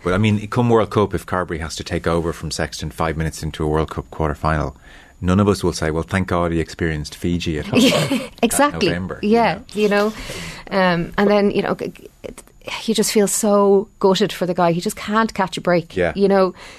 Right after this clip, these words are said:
Speaker 2: he probably wouldn't have, like, you know, he got, got, got a full half yesterday, and I said it's not a big deal, like, a match like that, but just, you want him just to get as many minutes with no injuries, <laughs> no H I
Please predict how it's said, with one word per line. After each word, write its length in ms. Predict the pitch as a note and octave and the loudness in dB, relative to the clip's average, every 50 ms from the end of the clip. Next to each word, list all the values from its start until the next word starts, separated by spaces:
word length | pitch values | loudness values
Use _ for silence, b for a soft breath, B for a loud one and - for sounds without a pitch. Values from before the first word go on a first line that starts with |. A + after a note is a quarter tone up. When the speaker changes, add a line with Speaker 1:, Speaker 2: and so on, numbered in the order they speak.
| B B - - - - _ - _ - _ - - - | B B -18 -18 -18 -20 _ -20 _ -20 _ -12 -6 -2
Speaker 2:
he 120 | G#3 A#3 | -2 0
probably 280 | B3 C4 B3 G#3+ G#3 G3 | 2 2 0 0 0 0
wouldn't 220 | G3 F#3+ G3 F#3+ | 2 2 2 2
have, 260 | F#3 E3+ - - - - _ - | 0 -2 -4 -10 -18 -18 _ -4
like, 180 | F3+ C#3 - - | -4 -4 -4 -4
you 120 | - G3+ G3+ | -4 -2 0
know, 100 | - D#3 | 0 0
he 80 | E3 | 0
got, 340 | - G3+ F3 - - - - | 0 0 0 0 -8 -12 -2
got, 220 | - A3+ G3+ - - | 0 0 0 2 2
got 140 | A#3 G3 | 0 0
a 20 | F3 | 0
full 220 | - - F3+ E3+ | 0 0 2 2
half 260 | E3+ F3+ F3+ E3+ - | 2 0 0 0 0
yesterday, 260 | F#3 F3+ E3+ - - - | -2 -2 -2 -2 -6 -6
and 80 | F3 | -6
I 40 | F3 | -6
said 260 | E3 - - F3+ E3 | -4 -4 -4 -4 -4
it's 100 | E3 - | -4 -4
not 140 | F#3+ F3+ E3+ | -2 -2 -2
a 40 | D#3+ | -2
big 160 | - F3 E3 | -2 -4 -4
deal, 260 | - F3 F3 F3+ E3 | -2 0 2 2 0
like, 220 | D#3+ D3+ D#3+ E3 - | 0 -2 -4 -2 -2
a 60 | - | -2
match 280 | E3+ E3+ E3+ E3+ - - | 0 0 0 -2 -4 -6
like 140 | E3+ E3+ E3+ | -6 -6 -6
that, 200 | - - F3 - | -6 -8 -6 -6
but 200 | - D3+ E3 E3 | -6 -6 -6 -4
just, 420 | - A3+ A3+ A3 - - - - B B B B B B B - | -2 -2 -2 -2 -2 -8 -10 -12 B B B B B B B -8
you 120 | - A#3+ A#3 | -6 -2 2
want 180 | B3 B3+ A#3 | 2 2 2
him 80 | A3 G3+ | 2 0
just 160 | - F#3+ - | -2 -4 -2
to 40 | - | -2
get 100 | G3+ F#3 | 0 0
as 80 | F#3 F#3+ | 0 0
many 240 | G3+ G3+ G3+ G3 | 2 2 2 2
minutes 340 | F#3+ F#3 F3+ F3 E3+ E3+ - | 0 0 0 -2 -2 -4 -6
with 160 | - - - | -10 -8 -4
no 200 | F#3+ F#3+ G3 F#3 | -2 0 0 2
injuries, 640 | F#3 F3+ F3+ F#3 F#3 F3 F3 F3 - - - G#3 - | 2 0 0 2 2 2 4 4 2 2 0 0 0
<laughs> 20 | A3 | 2
no 160 | F3 G3 G3 | 2 4 2
H 240 | G3 F#3 F3+ - F3+ | 2 0 0 0 0
I 140 | E3+ F3 | 2 2